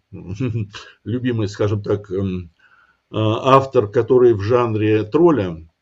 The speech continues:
эм, пишет: Э, во-первых, не война, а спецоперация, во-вторых, оставить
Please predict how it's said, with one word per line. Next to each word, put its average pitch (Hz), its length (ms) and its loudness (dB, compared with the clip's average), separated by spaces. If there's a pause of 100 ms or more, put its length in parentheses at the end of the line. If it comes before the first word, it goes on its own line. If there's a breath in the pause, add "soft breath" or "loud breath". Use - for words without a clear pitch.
(600 soft breath)
эм, 101 840 0
пишет: 104 440 -6 (240)
Э, 101 180 2
во-первых, 135 500 4
не 123 80 -2
война, 127 360 2
а 107 60 -2
спецоперация, 139 880 0
во-вторых, 123 480 -2
оставить 110 560 -2